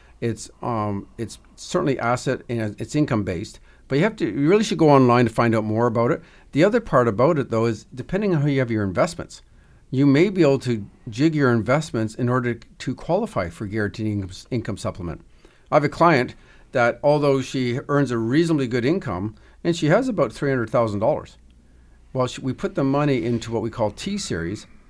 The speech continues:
and so she is still getting this income,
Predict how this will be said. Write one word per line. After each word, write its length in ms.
and 160
so 180
she 460
is 180
still 180
getting 260
this 160
income, 440